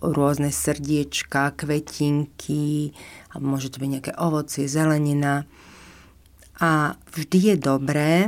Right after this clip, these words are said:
aby ten jeden tvar bol dostatočne veľký.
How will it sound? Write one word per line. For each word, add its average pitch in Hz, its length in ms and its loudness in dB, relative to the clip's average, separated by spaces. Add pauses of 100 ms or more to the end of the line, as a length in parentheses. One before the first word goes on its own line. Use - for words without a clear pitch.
(300)
aby 165 220 2
ten 165 160 4
jeden 175 420 6
tvar 143 460 -2
bol 156 260 2
dostatočne 160 800 0
veľký. 147 580 -2